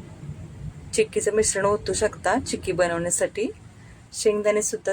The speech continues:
थंड झाले, आता याची आपण अशी या पद्धतीने टरफले काढून घेऊया. चिक्की गुडदाणी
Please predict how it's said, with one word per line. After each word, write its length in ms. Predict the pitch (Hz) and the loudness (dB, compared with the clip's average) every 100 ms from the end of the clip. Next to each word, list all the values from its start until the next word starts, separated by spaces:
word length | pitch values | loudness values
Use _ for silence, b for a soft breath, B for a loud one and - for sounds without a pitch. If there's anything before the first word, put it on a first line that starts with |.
| - | -2
थंड 220 | 220 190 | -6 -4
झाले, 380 | 196 208 175 196 392 - b b b - | -2 -2 -2 -2 -4 -8 b b b -4
आता 200 | 185 180 | 0 2
याची 260 | 208 220 233 | 4 4 4
आपण 220 | 214 240 - _ _ _ _ _ | 2 0 -4 _ _ _ _ _
अशी 200 | 202 202 | -8 -4
या 100 | 196 | -2
पद्धतीने 540 | 190 202 180 185 202 220 427 - - - 220 | 0 -2 0 0 0 0 -2 -8 -20 0 4
टरफले 400 | 196 - 175 185 | 4 4 2 4
काढून 340 | 196 165 170 | 4 4 2
घेऊया. 360 | 175 190 160 180 277 _ _ _ _ _ _ _ _ _ _ _ _ _ _ _ _ _ _ _ _ _ _ _ _ _ _ _ _ _ _ _ _ _ _ _ _ _ _ _ _ _ _ _ - | 2 2 4 2 0 _ _ _ _ _ _ _ _ _ _ _ _ _ _ _ _ _ _ _ _ _ _ _ _ _ _ _ _ _ _ _ _ _ _ _ _ _ _ _ _ _ _ _ -4
चिक्की 300 | 240 - 254 | -4 0 2
गुडदाणी 560 | 254 254 233 233 254 | 4 4 4 4 2